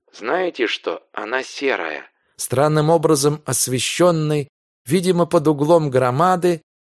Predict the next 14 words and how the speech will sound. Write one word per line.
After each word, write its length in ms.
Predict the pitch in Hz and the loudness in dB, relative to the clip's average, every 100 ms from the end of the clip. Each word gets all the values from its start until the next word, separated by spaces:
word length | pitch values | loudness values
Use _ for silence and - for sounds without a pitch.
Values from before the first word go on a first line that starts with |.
| _ | _
тот 180 | - 190 | -2 0
самый 560 | - - 180 170 175 - | 2 2 2 0 -4 -2
рельеф, 760 | 135 147 135 120 170 160 - - _ _ - | 2 2 2 0 2 0 -2 -12 _ _ -6
который 480 | 117 - 175 165 - | -2 4 4 4 0
через 420 | - 147 143 113 | -2 0 0 0
несколько 640 | 151 175 - 139 - 139 | 0 0 -2 -4 -2 -2
месяцев 760 | 117 147 170 - 135 - 135 - | 0 0 0 -2 -2 -2 -2 -2
поможет 580 | 123 139 170 151 151 - - | -2 0 0 0 -4 -10 -6
их 260 | 160 - | -6 -6
товарищам 720 | - 98 139 151 143 - 147 131 | -6 -2 0 2 0 -2 -2 -2
на 80 | |
борту 540 | 107 101 - - 156 151 | 0 -2 -2 -2 -2 -4
лунного 640 | - 110 151 143 131 120 120 | -6 -2 0 0 -2 0 0
модуля 560 | 131 151 143 131 123 | 0 2 4 4 2